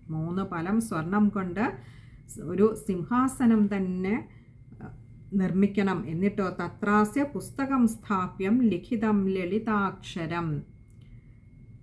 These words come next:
ആ സിംഹാസനം എന്തിനാണെന്ന് വെച്ചാൽ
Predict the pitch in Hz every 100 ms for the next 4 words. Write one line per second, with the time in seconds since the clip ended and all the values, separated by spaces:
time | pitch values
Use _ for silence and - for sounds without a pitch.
0 | - - - - 196 240 285 - - 196
1 | 196 269 262 - 269 254 208 202 254 247
2 | 214 220 226 202 - 190 170 160 175